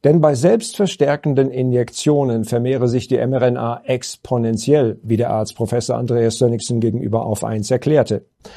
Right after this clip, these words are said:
Besonders alarmierend, in klinischen Studien traten bereits nach der ersten Dosis bei neunzig Prozent der Probanden Nebenwirkungen auf.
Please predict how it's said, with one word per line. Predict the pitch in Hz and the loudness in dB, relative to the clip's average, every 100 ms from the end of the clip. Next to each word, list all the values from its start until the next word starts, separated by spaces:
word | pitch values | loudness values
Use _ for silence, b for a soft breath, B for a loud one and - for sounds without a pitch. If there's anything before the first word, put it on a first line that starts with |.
| B B B | B B B
Besonders | 117 139 135 123 | 4 4 4 0
alarmierend, | 131 123 127 147 160 170 165 - - - | 0 2 2 4 4 4 0 -10 -14 -6
in | 120 110 | -4 -4
klinischen | 107 113 135 151 - 170 | -4 0 0 0 -2 -6
Studien | - 151 139 143 131 | 0 2 4 2 0
traten | - 120 139 | 0 0 0
bereits | 131 113 117 - | 0 0 -2 -4
nach | 117 107 | -4 -2
der | 127 - | -4 -4
ersten | 113 113 - 127 | -4 -4 -6 -4
Dosis | 107 135 139 117 107 | 0 2 2 0 -2
bei | 113 117 | -2 0
neunzig | 127 147 170 185 180 170 - | 2 2 2 0 -2 -4 -4
Prozent | - 120 - 127 113 | -2 -2 0 -2 -2
der | 120 | -2
Probanden | 113 123 107 113 110 - 120 | -2 -2 -2 -2 -4 -4 2
Nebenwirkungen | 127 143 131 135 127 123 123 | 2 4 2 2 2 0 0
auf. | 123 120 117 | -2 -2 -2